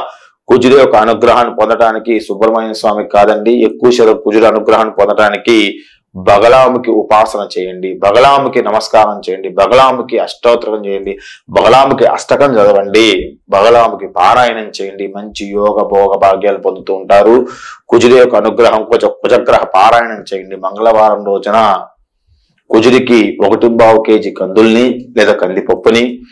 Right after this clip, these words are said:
కేతువుకి ఉలవల్ని, ఒకటింబావు కేజీ ఉలవల్ని, కుజుడికి కేతు అభిషేకం చేయించి ఎర్రని కందుల్ని, ఉలవల్ని ఒకటింబావు కేజీ దానం చేసి ఒక చిన్న రాగి ప్లేట్ లో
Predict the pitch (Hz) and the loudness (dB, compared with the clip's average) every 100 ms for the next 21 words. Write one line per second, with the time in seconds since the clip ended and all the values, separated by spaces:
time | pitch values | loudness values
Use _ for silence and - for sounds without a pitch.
0 | _ - - 117 120 131 120 131 113 - | _ -6 0 2 4 2 2 2 2 -2
1 | - _ _ _ - _ _ _ _ 107 | -8 _ _ _ -20 _ _ _ _ 2
2 | 120 123 113 104 98 - _ - 101 101 | 4 4 4 0 -6 -12 _ -8 -2 0
3 | 113 113 113 110 107 98 98 110 113 117 | 0 2 2 2 0 0 0 0 0 0
4 | 110 101 - - _ _ _ _ - 113 | -2 -4 -8 -20 _ _ _ _ -2 0
5 | 117 123 127 156 156 123 117 120 110 - | 2 2 4 2 4 4 4 4 2 2
6 | 131 123 123 107 110 107 - 123 107 95 | 0 2 0 2 2 2 -2 0 0 0
7 | 95 - 104 104 123 123 110 107 110 120 | -6 -2 0 2 0 0 -2 -2 0 0
8 | 127 104 104 117 120 120 104 98 117 113 | 0 2 4 4 4 2 0 0 0 2
9 | 107 - 107 110 104 95 98 104 98 104 | 2 2 0 0 0 0 -2 -2 -4 -4
10 | 95 123 104 98 - - - - 104 113 | 0 2 2 0 -8 -20 -16 -4 -2 -2
11 | - 113 131 131 101 98 117 123 123 117 | 0 -2 2 0 2 0 0 0 2 2
12 | 110 113 | 2 2